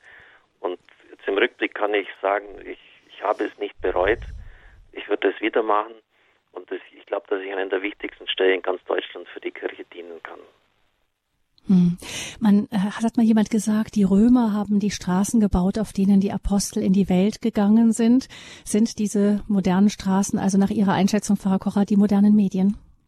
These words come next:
Speaker 1: Ja, das habe ich immer wieder gesagt. Die Römerstraßen <laughs> wurden, äh,
Speaker 2: Hm.
Speaker 1: diese jemand war also ich, die Römerstraßen wurden für Militär und Handel gebaut.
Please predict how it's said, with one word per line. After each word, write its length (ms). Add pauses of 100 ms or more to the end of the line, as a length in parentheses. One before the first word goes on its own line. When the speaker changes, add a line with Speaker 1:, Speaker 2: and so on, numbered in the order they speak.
(100)
Speaker 1:
Ja, 160
das 200
habe 200
ich 60
immer 180
wieder 180
gesagt. 460
Die 60
Römerstraßen 680 (280)
<laughs> 880
wurden, 480 (540)
äh, 140
Speaker 2:
Hm. 120
Speaker 1:
diese 260
jemand 300
war 140
also 260
ich, 180 (520)
die 60
Römerstraßen 760
wurden 240
für 160
Militär 440
und 160
Handel 280
gebaut. 380